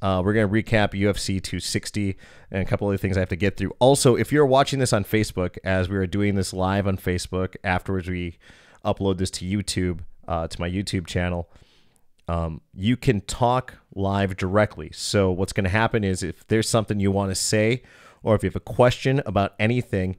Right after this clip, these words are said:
you can post that in the comment section, and we will be able to, he'll, Randon will be able to read that to me, or he can get on the mic and just say it to me, and he can be in my ear and, and talk to me about that, and I can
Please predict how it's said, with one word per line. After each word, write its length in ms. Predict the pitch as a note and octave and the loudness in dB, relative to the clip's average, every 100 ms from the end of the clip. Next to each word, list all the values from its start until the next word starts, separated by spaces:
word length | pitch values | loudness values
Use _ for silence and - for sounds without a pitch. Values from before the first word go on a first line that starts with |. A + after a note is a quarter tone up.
| - - - - | -12 -20 -20 -4
you 160 | G#2+ A2 | 0 2
can 140 | F#2+ | 2
post 320 | - B2+ B2 | 2 2 4
that 160 | B2+ A#2 | 2 2
in 40 | |
the 80 | G2 | -2
comment 400 | - A#2 A#2 G#2+ | 0 2 2 0
section, 580 | - F#2+ - - F#2 F#2+ _ | -2 -2 -2 -4 -6 -6 _
and 360 | F#2+ F#2 F#2 F2+ | -2 0 0 -2
we 180 | F#2 G#2+ | -2 0
will 160 | A2 | 0
be 220 | F#2+ G2 G2+ | 0 -4 -2
able 300 | G2 G2 F#2+ | -2 -2 -4
to, 500 | - F#2 F2+ F2 E2+ _ _ _ _ | -4 -2 -2 -4 -6 _ _ _ _
he'll, 220 | C#3+ D3+ | 2 2
Randon 480 | A2 G#2+ A#2 C#3+ C#3+ | 0 0 6 6 4
will 80 | A#2+ | 2
be 100 | G#2+ | 2
able 160 | G#2 G2+ | 2 2
to 60 | |
read 200 | F#2 G#2 | 2 2
that 160 | G2+ G2 | 2 0
to 120 | - | 0
me, 120 | G2+ | -2
or 120 | F2 F2+ | 0 0
he 120 | G#2 | -2
can 80 | G2 | -2
get 120 | F#2+ | -2
on 80 | F#2 | -2
the 80 | F2+ | -2
mic 320 | F#2 F2+ - | -2 -4 -4
and 180 | - F2+ | -4 -4
just 180 | F2 - | -4 -4
say 140 | F2 | -4
it 80 | F2 | -4
to 100 | - | -4
me, 200 | F2 E2+ - _ _ - | -6 -6 -10 _ _ -12
and 260 | - E2+ E2+ | -6 -4 -4
he 100 | E2+ | -6
can 240 | E2 E2+ - | -6 -6 -6
be 140 | E2+ | -4
in 80 | F2+ | -2
my 160 | E2 - | -4 -6
ear 160 | E2 | -6
and, 120 | E2+ - | -4 -4
and 200 | E2+ - | -6 -4
talk 280 | F#2+ F2 | -2 -4
to 80 | - | -4
me 40 | E2+ | -6
about 260 | E2+ E2+ | -6 -6
that, 200 | F2 F2 | -4 -6
and 80 | F2 | -6
I 80 | F2 | -10
can 260 | F2+ E2+ | -8 -12